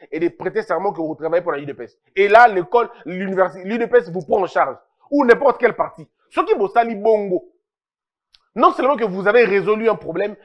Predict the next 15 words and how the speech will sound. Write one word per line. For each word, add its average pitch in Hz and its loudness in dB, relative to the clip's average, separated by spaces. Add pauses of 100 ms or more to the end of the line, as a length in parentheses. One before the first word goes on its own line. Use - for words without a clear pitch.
mais 202 0
vous 208 -2
avez 254 2
un 269 4
nombre 254 2
important 233 0
de 190 0
gens. 180 -6
Et 226 6
là, 294 2
c'est 226 -4
le 190 -2
plus 269 -6
beau 233 0
recrutement. 170 -8